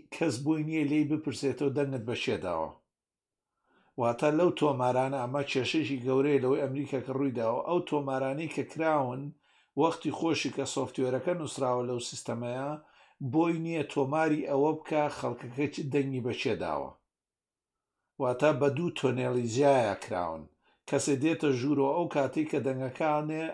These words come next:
ئەنۆنیمە بێ. واتە لەو لیست-، لەو پارچەیە، واتە لەو، ئە، شوێنەی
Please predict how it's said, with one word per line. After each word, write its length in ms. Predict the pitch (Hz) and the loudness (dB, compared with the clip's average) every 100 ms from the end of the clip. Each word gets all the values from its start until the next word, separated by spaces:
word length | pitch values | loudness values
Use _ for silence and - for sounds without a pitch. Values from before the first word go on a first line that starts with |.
| - | -6
ئەنۆنیمە 600 | 127 127 127 143 131 104 | -6 -4 -4 -2 -2 -4
بێ. 200 | 87 82 - _ _ _ _ _ _ _ - | -6 -10 -14 _ _ _ _ _ _ _ -2
واتە 360 | 120 117 143 151 165 - 160 123 135 | 0 4 6 6 4 -2 -6 -4 0
لەو 240 | 147 180 190 175 | 4 4 4 -2
لیست-، 520 | 143 139 - - - 151 | -2 -2 -4 -6 -6 -4
لەو 220 | 131 165 | 0 0
پارچەیە، 720 | 160 143 131 120 139 139 117 | 0 2 2 0 2 2 2
واتە 240 | 113 120 143 | -2 0 0
لەو، 220 | 143 170 180 - | 0 -2 -4 -6
ئە، 200 | 143 135 127 131 | -4 -4 -4 -6
شوێنەی 580 | - 143 135 143 165 | -4 0 0 0 -6